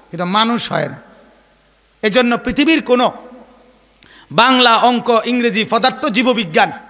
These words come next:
রসায়ন বিজ্ঞান, উচ্চতর গণিত, কোনো বইয়ের শুরুতে এই কথা লেখা নাই। এই বইটি মানুষ বানাবার জন্য, মানুষ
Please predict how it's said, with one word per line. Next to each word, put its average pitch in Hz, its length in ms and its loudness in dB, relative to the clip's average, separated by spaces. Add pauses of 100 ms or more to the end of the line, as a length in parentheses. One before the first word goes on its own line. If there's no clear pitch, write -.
(400)
রসায়ন 262 460 2
বিজ্ঞান, 220 380 2
উচ্চতর 254 540 -2
গণিত, 254 320 0 (680)
কোনো 311 480 4
বইয়ের 285 380 4
শুরুতে 269 500 0 (560)
এই 254 200 4
কথা 254 240 -2
লেখা 240 300 0
নাই। 254 240 -2 (400)
এই 254 260 2
বইটি 240 520 0 (300)
মানুষ 254 600 0
বানাবার 240 480 2
জন্য, 208 360 -2 (320)
মানুষ 254 460 -2